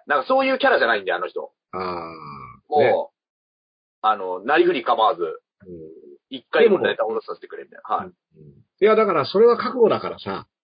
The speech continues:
Speaker 1: うん。
Speaker 2: やっぱその覚悟がじゃあ自分にないのかなって気もしてくんだよね。その、金をもらうってのはやっぱ覚悟じゃん。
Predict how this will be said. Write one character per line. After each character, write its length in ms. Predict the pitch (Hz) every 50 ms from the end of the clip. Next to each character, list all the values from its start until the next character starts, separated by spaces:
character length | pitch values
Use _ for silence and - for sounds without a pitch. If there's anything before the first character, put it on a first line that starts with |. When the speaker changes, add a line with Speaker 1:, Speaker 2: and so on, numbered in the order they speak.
| _ _ _ _
Speaker 1:
う 40 | - 107
ん。 100 | 104 104
Speaker 2:
や 60 | -
っ 40 | -
ぱ 100 | 143 131
そ 120 | - 185
の 60 | 214
覚 220 | 202 226 240 226 240
悟 100 | 214 190
が 160 | 156 131 113
じ 80 | 110
ゃ 40 | 120
あ 20 | 113
自 100 | 107 117
分 140 | 120 143 143
に 60 | 147
な 100 | 147 156
い 60 | 156
の 100 | 143 117
か 80 | 110 107
な 80 | 110
っ 20 | 107
て 80 | -
気 80 | 104 101
も 80 | 101 98
し 80 | -
て 80 | - 107
く 80 | 107
ん 80 | 101 87
だ 60 | 73
よ 60 | 64 71
ね。 60 | 73
そ 100 | - 80
の、 140 | 76 67 69 - _ - -
金 180 | - 147 165 175
を 40 | 180
も 100 | 185 180
ら 80 | 185
う 60 | 190
っ 40 | 175
て 100 | - 143
の 60 | 113
は 40 | 92
や 60 | 101
っ 20 | 101
ぱ 120 | - 135
覚 120 | 131 120 117
悟 60 | 95
じ 80 | 76
ゃ 40 | 71
ん。 60 | 67